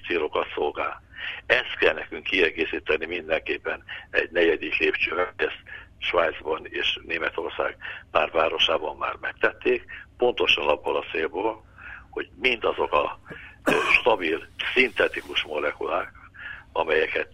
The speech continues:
mi kémikusok, ugye, mi folyamatosan generálunk évről évre, és ezek a biológiai lebontás során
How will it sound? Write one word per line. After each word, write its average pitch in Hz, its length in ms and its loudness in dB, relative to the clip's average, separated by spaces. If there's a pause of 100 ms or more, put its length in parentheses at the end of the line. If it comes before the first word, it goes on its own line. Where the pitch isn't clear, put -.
(120)
mi 87 120 0
kémikusok, 85 720 2
ugye, 82 300 0
mi - 100 -8
folyamatosan 78 680 0
generálunk 78 640 2
évről 76 380 -4
évre, 69 420 -2 (560)
és - 140 -2
ezek 90 220 0
a 78 60 2
biológiai 80 580 4
lebontás 78 600 2
során 76 500 2